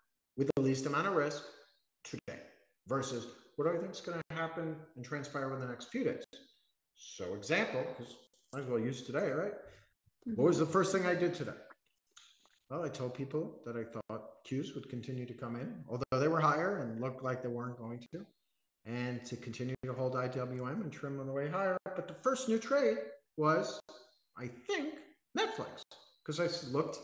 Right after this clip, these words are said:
Speaker 1: at what was gonna happen. I said, "Okay, if this is gonna happen, I'm gonna be right." Usually it's gonna be right away. It's not gonna go down and then up. It's gonna give me a quick little pullback, and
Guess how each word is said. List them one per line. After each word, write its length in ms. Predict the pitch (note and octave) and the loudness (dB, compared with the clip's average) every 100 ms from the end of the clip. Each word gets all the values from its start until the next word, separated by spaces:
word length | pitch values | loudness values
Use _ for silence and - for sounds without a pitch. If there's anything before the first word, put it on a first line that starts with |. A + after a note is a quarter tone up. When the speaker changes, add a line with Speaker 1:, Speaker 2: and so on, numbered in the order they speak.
| C#3 | -6
Speaker 1:
at 200 | D3 D3+ | -2 0
what 120 | D3 | 0
was 100 | D3+ | 0
gonna 200 | E3+ E3+ | -2 -4
happen. 400 | A3+ - B3 F3 | -4 -6 -8 -6
I 100 | D#3 | -6
said, 180 | - E3 | -4 -4
"Okay, 300 | - D3+ D3 - - | -2 -2 -2 -6 -10
if 60 | B2 | 0
this 120 | E3 | 2
is 60 | D#3+ | 4
gonna 160 | D#3 | 2
happen, 420 | A#2+ G3+ C4 E3 D#3 | 4 4 4 4 4
I'm 100 | E3 | 4
gonna 140 | E3 D#3+ | 4 6
be 120 | D#3 | 8
right." 360 | D#3 D#3 D#3 - - - | 8 8 4 -2 -10 0
Usually 600 | C#4 - F#3 F3+ F3+ - - - | 0 2 0 -2 -6 -14 -20 -10
it's 100 | - | 0
gonna 200 | D3 D3 C3+ | 0 2 -2
be 60 | |
right 240 | - C#3 D3 | 2 4 6
away. 220 | F#3+ - - | 4 2 -4
It's 140 | - | -8
not 100 | C#3+ | -6
gonna 120 | E3 A#2+ | -4 -2
go 220 | A#2+ - | -2 0
down 440 | C#3 C#3 C#3 B2 | 2 2 2 0
and 120 | G#2 | -4
then 160 | G2+ G#2+ - | -8 -4 4
up. 380 | F3 D#3 - - - - | 6 6 0 -10 -16 -8
It's 80 | - | -2
gonna 160 | C#3+ | 0
give 100 | C3+ | 2
me 80 | B2+ | 0
a 80 | - | 4
quick 220 | B3 A#3+ | 4 8
little 140 | A#3 | 6
pullback, 420 | - G3+ G3 F#3+ | 6 4 2 0
and 80 | F3+ | -2